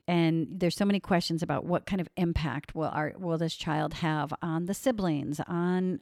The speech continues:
on our life, on our relationships, on all of these things. This is another example. I know it in our life, our son has made our life so much richer. Uh, they've, he's changed me one hundred percent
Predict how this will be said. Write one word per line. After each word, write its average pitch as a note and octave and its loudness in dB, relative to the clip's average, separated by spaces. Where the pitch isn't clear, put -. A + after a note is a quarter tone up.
on F#3 0
our G3 0
life, G3+ 4
on F3 0
our F#3 0
relationships, G3+ 0
on E3 0
all G3 0
of G3+ 0
these G3+ 0
things. G3+ -2
This G#3+ -4
is C4 0
another G#3 0
example. F#3 -4
I F3+ 0
know F#3+ 2
it - -2
in F3+ -4
our F#3+ 0
life, E3+ -2
our G3 -2
son A#3+ -2
has G3+ -2
made G3+ 0
our G3+ 2
life G3 0
so - -4
much F#3 0
richer. - -4
Uh, E3+ -2
they've, F3 -2
he's - -4
changed G3 0
me F3 2
one F#3+ 0
hundred F#3 0
percent F3+ -2